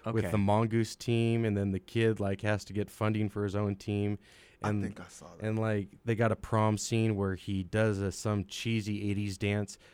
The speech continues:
Speaker 1: bunny hopping with this girl and doing tabletops, like, in the prom room, and they get a standing ovation. It's
Speaker 2: <laughs>
Speaker 1: just horrible,
Speaker 3: Yeah, yeah, yeah.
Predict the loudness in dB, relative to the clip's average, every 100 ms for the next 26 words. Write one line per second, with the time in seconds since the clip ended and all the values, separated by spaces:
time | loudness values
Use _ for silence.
0 | _ _ 2 2 2 0 -2 0 -2 -2
1 | -4 -6 -4 -2 0 -2 0 0 0 0
2 | -2 -2 -4 -2 -4 -4 -6 -4 -4 -4
3 | -4 -2 -2 -4 -4 -4 -6 -8 _ -20
4 | -18 -8 -8 -8 -6 -4 -2 0 -2 -2
5 | -6 -6 -6 -4 -4 -4 0 0 0 -4
6 | -14 -4 -2 0 -2 -6 -8 -10 -14 -16